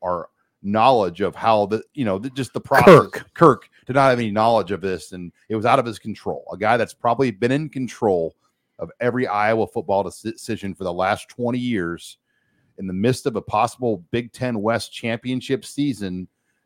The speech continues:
Speaker 1: they can his son.
Speaker 2: And what, what's it remind you of?
Speaker 1: It reminds you a lot of just some of the things we've seen here with,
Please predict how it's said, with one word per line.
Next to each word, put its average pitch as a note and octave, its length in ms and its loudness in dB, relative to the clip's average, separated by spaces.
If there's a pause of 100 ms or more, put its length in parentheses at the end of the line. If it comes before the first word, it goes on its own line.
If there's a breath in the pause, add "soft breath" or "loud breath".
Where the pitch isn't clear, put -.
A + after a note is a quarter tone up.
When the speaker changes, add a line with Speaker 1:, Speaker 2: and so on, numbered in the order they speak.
Speaker 1:
they G2 120 -2
can B2 360 -4
his A2 180 -6
son. F2 220 -10 (460 loud breath)
Speaker 2:
And A2+ 140 0
what, A#2+ 260 4
what's A#2 180 2
it - 60 -6
remind F#2+ 380 -2
you D#2+ 120 -6
of? C#2+ 180 -8 (300)
Speaker 1:
It G#2 80 -4
reminds C#3 380 2
you C#3+ 80 6
a - 20 6
lot G#2 260 4
of E2+ 120 -4
just G#2 220 -6
some B2+ 100 0
of B2+ 60 0
the A2 60 2
things B2+ 280 -4
we've A2+ 160 -4
seen A#2+ 240 -4
here G#2+ 340 -4
with, F2+ 300 -4